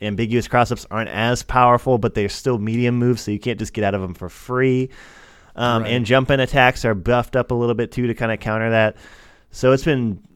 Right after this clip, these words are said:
Speaker 1: sick not having anti-air jabs really in the game. There's still a few in there that are still kinda keep it, you know, relatively tame.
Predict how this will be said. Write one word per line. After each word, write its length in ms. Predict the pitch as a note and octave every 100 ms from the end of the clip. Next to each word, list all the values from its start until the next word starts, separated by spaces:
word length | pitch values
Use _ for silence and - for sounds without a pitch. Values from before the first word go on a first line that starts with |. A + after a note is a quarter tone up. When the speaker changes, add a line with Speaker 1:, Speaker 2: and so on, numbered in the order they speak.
| -
Speaker 1:
sick 420 | - - A3+ -
not 160 | D3 C3
having 260 | B2 A2+
anti-air 380 | A2+ A2 A2 F#2+
jabs 320 | F2+ A2 F#2+
really 160 | F#2 F2+
in 60 |
the 60 | F2+
game. 140 | E2+
There's 140 | A2+ F3+
still 220 | - B3
a 40 |
few 300 | E3 C#3 C#3
in 120 | A#2+ B2
there 280 | B2+ C3+ C3+ _ _
that 140 | A#2+
are 240 | A2+ G#2+ -
still 260 | - C3+
kinda 220 | A#2+ A#2 G#2+
keep 260 | - G#2+
it, 180 | G#2 - _ _
you 100 | A2
know, 240 | F2 F2 - -
relatively 440 | A2 A#2 A#2+ G#2
tame. 320 | F#2+ G#2 G#2